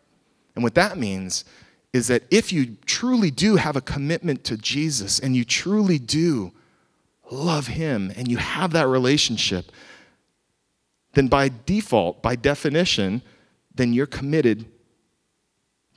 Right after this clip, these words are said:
to church. You're committed to the house of God. You're committed to serving others. You're committed to tending to his sheep. You're committed to feeding his sheep.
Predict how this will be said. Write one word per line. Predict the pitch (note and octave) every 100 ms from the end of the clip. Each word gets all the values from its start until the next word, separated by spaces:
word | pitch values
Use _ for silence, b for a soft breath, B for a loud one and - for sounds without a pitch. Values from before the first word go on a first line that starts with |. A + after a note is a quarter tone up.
| _ _ _
to | -
church. | - - - - - b b b b
You're | B2
committed | - C3+ D#3 D3+ G#2+ F#2+
to | -
the | -
house | - B2 A#2+ -
of | G#2+
God. | A2+ B2 D#3 - b b
You're | A#2
committed | - B2+ C3+ C#3+ B2 - B B
to | -
serving | B2+ - - D3+ D3 A#2 F#2 F2 -
others. | G2+ F2+ E2+ -
You're | A2
committed | - B2+ C3 C#3+ C#3+
to | C3 G#2 B B -
tending | - F3+ E3+ D#3 A#2 A2
to | - A2+
his | C3+ A#2+
sheep. | - - C#3 - - B
You're | B
committed | C3+ D3+ C#3+ C#3+ C3
to | A#2
feeding | _ - F#3+ F#3+ D#3 C3
his | A2+ G#2
sheep. | - A#2+ F#2 -